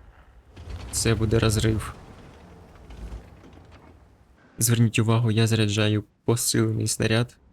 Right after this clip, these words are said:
І це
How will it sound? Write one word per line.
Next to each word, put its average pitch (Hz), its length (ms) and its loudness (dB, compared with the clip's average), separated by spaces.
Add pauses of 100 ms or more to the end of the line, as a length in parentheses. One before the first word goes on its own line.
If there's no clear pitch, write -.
(1500)
І 110 280 2 (540)
це 120 360 2